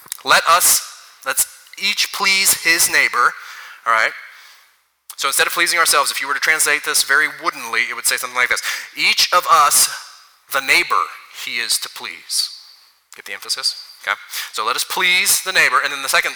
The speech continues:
command, "Welcome one another," in verse seven. "Therefore, welcome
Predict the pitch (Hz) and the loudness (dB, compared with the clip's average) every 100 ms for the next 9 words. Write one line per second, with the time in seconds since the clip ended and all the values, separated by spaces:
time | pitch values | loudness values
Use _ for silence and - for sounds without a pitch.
0 | - - 120 113 117 - - - _ 156 | -10 -6 -2 0 -2 -6 -18 -20 _ 4
1 | 156 143 98 - - - _ 117 110 101 | 4 0 -6 -12 -20 -20 _ -6 -4 -4
2 | 104 107 - - - - 110 92 85 - | -6 -4 -4 -4 -2 -2 -2 -4 -14 -8
3 | 110 - 113 - 87 113 117 - | -8 -8 -12 -16 -4 0 0 -4